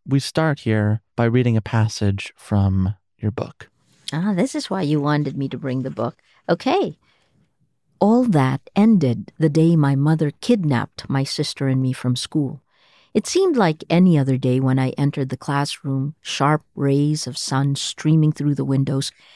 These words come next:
Speaker 2: I put down my school bag and lifted the lid of my wooden desk. Then I heard a voice call my name. "Mary Ann!" Only my family called me that, a contraction of my two names, Maria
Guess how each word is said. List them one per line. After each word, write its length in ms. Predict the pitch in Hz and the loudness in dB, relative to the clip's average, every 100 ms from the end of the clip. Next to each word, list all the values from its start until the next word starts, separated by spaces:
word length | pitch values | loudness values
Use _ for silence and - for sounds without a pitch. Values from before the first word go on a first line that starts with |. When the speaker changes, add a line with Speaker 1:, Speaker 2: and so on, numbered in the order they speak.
| _ | _
Speaker 2:
I 140 | - 180 | 0 0
put 240 | - 226 - | 2 -2 0
down 320 | 180 196 202 | 2 4 2
my 140 | 139 131 | 2 -2
school 340 | - 208 220 | -2 0 2
bag 300 | 165 127 120 | 0 -2 -2
and 160 | 135 156 | 0 2
lifted 340 | 220 - 135 | 0 0 -2
the 100 | 139 | -2
lid 240 | 131 175 | 0 0
of 180 | 139 - | 0 -4
my 180 | 135 135 | -2 -2
wooden 360 | 139 156 147 131 | 0 2 2 0
desk. 460 | 135 143 - - - _ _ _ | 0 -2 -4 -12 -18 _ _ _
Then 180 | 185 202 | 2 4
I 100 | 185 | 2
heard 200 | 160 151 | 0 0
a 60 | 135 | -2
voice 440 | 139 135 135 - | -2 -2 -2 -6
call 300 | - - 135 | -8 -4 -2
my 220 | 135 139 | -2 -4
name. 400 | 139 143 139 131 _ _ _ _ _ - | -4 -6 -8 -12 _ _ _ _ _ 2
"Mary 380 | 214 262 269 262 | 4 4 2 2
Ann!" 500 | 254 285 294 185 135 _ _ _ - | 2 2 2 -2 -4 _ _ _ -4
Only 300 | 175 208 180 | 0 2 2
my 160 | 147 143 | 0 -2
family 480 | - 151 156 147 - | -4 -2 0 0 -4
called 380 | - 156 160 | -6 -4 -2
me 120 | 147 135 | -2 -2
that, 280 | 143 131 - - | -4 -8 -12 -12
a 60 | |
contraction 640 | - 170 - 226 226 - 214 | -6 -6 -4 -6 -6 -2 -2
of 140 | 196 | 0
my 120 | 185 | -2
two 220 | 180 - 196 | -2 0 2
names, 480 | 185 240 214 - - 190 | 4 2 0 -4 -6 0
Maria 480 | 170 170 170 170 | 2 2 0 -2